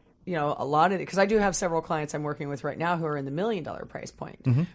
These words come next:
Speaker 1: right? They're looking in Kirkland and Redmond and, uh, Woodinville. Some of them are looking in Seattle. And they're like, "Well, I'm seeing these product, you know, you know, price drops." I said, "Well, if it's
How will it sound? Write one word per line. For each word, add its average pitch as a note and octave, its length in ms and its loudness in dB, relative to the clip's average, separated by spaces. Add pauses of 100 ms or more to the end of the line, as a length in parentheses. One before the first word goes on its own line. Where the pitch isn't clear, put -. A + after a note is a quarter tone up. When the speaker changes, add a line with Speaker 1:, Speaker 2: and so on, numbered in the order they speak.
Speaker 1:
right? D3+ 180 -2
They're E3 120 4
looking D#3+ 220 2
in D#3+ 120 -4
Kirkland D3+ 420 -4
and C#3+ 140 -6
Redmond C#3+ 520 -6
and, C#3 200 -8 (440)
uh, C3+ 220 -2
Woodinville. E3+ 800 6
Some D#3+ 220 -2
of C#3+ 100 -2
them D3 100 -4
are C#3+ 80 -2
looking C#3+ 260 -4
in C3+ 100 -6
Seattle. F3 720 6 (420)
And F3 200 0
they're E3+ 100 0
like, E3 180 0
"Well, F#3 140 2
I'm F3+ 120 2
seeing A#3+ 400 0
these F#3 140 -2
product, F3 480 0
you E3+ 100 -2
know, C#3+ 300 0
you C#3 80 -8
know, C3 80 -4
price A#3+ 320 0
drops." - 420 -6 (380)
I - 40 0
said, F#3+ 140 -2
"Well, F#3+ 240 6
if - 240 -2
it's - 320 -4